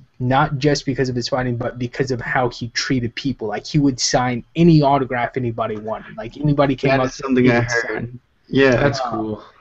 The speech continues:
Speaker 2: Yeah, wasn't it because
Speaker 1: and
Speaker 2: he, like, went up to go get an autograph of one of his favorite boxers and he said no? And so he said, like, "If I ever do that, I'll never,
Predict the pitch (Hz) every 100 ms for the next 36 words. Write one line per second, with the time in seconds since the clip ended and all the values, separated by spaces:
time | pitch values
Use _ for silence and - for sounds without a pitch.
0 | _ - 147 147 135 151 175 147 156 151
1 | 147 151 139 127 131 131 131 113 123 123
2 | 120 123 117 110 - - 117 120 123 123
3 | 120 117 117 117 117 113 - - - 117
4 | 117 113 117 113 123 123 120 120 113 110
5 | - 113 113 113 113 123 - - 120 117
6 | 113 110 113 117 107 - 117 113 117 113
7 | 113 113 113 113 113 110 113 110